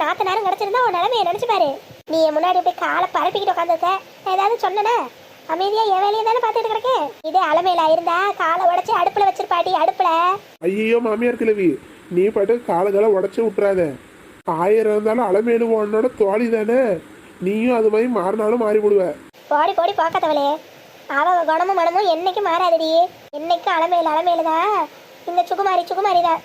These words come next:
Speaker 2: மாறலன்னா சந்தோஷம் தான் பு. அப்பதானே என் வாழ்க்கை தப்பிக்கும். அப்புறம் மாமியார் கிழவி, நீ கேட்டியே அலமேலு மாதிரி மாமியா வந்தா என்ன பண்ணுவேன்னு, அப்படி மட்டும் எனக்கு ஒரு மாமியார்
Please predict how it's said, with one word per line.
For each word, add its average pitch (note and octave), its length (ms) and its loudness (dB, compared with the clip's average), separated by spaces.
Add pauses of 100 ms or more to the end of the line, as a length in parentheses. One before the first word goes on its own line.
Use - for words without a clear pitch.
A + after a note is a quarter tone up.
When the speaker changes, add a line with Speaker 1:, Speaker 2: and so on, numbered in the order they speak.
(320)
Speaker 2:
மாறலன்னா G3+ 480 0 (120)
சந்தோஷம் G3+ 420 -2
தான் G3+ 180 -2
பு. G#3+ 80 6 (480)
அப்பதானே A#3 400 0 (120)
என் A3+ 140 0
வாழ்க்கை A3+ 260 2
தப்பிக்கும். A3 500 -2 (380)
அப்புறம் A3 340 -2
மாமியார் A#3 340 0
கிழவி, G3+ 280 2 (560)
நீ G3 80 -2 (120)
கேட்டியே G#3+ 420 0 (1000)
அலமேலு G3+ 440 0
மாதிரி G3+ 240 0
மாமியா G#3 400 0
வந்தா G3 240 -2 (160)
என்ன G#3+ 220 -2
பண்ணுவேன்னு, G#3 460 0 (840)
அப்படி G3 240 -2 (100)
மட்டும் A#3+ 260 0
எனக்கு A3+ 220 -2
ஒரு G#3+ 160 0
மாமியார் A3 420 -2